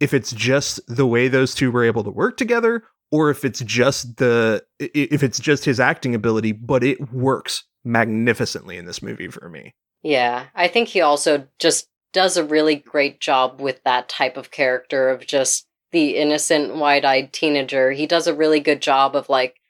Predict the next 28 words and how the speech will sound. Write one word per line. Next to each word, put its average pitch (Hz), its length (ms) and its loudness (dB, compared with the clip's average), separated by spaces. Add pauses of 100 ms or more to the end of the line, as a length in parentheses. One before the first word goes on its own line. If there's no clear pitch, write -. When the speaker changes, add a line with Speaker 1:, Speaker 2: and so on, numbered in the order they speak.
(100)
Speaker 2:
I 165 120 2
think 233 260 0
sort 180 280 2
of 139 100 -12
being 151 220 2
a 135 60 -2
foil 139 540 0
for 135 440 0
Hedwig 139 560 0
of 139 160 0
just - 380 0 (100)
contrasting, 143 920 0
like, 131 320 0 (260)
here's 175 360 0
this 156 240 0
kid 151 300 0
who, 143 120 2
like, 135 280 2 (140)
does 208 240 2
have 185 420 0
a 175 60 0
little 175 260 2
bit 156 160 2
of 143 80 2
his 147 140 -2
own 143 320 -2 (280)
baggage, 139 500 -2
but 143 240 -2